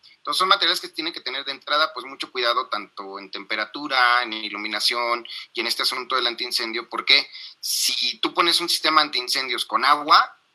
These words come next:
pues vas a dañar el documento y a veces de manera irreversible. Y como lo dijo el licenciado Enrique, o sea, una restauración, eh, te va de hasta los cientos de miles de pesos, ¿no? Porque son materiales muy especializados para restaurarlo,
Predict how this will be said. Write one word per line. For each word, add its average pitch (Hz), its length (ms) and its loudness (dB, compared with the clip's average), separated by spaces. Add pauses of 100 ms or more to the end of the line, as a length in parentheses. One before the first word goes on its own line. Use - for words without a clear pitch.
(200)
pues 120 160 0
vas 143 180 4
a 180 60 2
dañar 131 300 2
el 151 100 0
documento 123 420 -6
y 143 80 -2
a 123 80 2
veces 147 240 -6
de 135 80 -10
manera 117 300 -4
irreversible. 117 680 -10 (540)
Y 120 80 -12
como 139 180 -2
lo 147 80 0
dijo 170 160 0
el 156 160 2
licenciado 143 420 -2
Enrique, 160 340 -4
o 104 100 -6
sea, 120 320 -2 (420)
una 139 200 0
restauración, 139 880 0 (240)
eh, 98 300 -16
te 104 140 -10
va 110 180 0
de 139 120 -4
hasta 101 400 -6
los 98 140 -10
cientos 135 380 -4
de 123 80 -8
miles 117 300 -10
de 101 80 -14
pesos, 113 460 -6
¿no? 113 180 -10
Porque - 200 -12
son 127 200 -6 (320)
materiales 127 440 0
muy 151 180 0
especializados 139 720 -2
para 120 200 0
restaurarlo, 123 720 -2